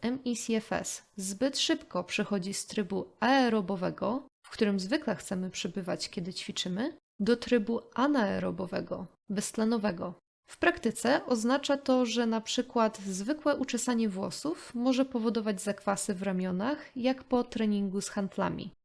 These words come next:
a zwykły spacer może wykończyć tak jak przebiegnięcie maratonu.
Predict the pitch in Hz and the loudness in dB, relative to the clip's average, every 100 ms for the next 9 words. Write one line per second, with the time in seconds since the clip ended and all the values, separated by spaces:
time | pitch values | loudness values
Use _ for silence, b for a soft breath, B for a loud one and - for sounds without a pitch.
0 | - 196 190 196 214 196 - - 392 - | 2 2 2 -2 -2 -2 2 2 2 -2
1 | 165 170 196 202 208 202 214 208 208 - | -4 -6 -2 0 0 -2 0 2 0 -2
2 | 208 - 247 294 294 247 214 214 - 277 | -6 -2 2 2 2 0 0 -2 -4 0
3 | 240 226 214 208 - 196 196 196 190 175 | 0 0 0 0 -2 -2 0 -2 -2 -4
4 | 180 | -6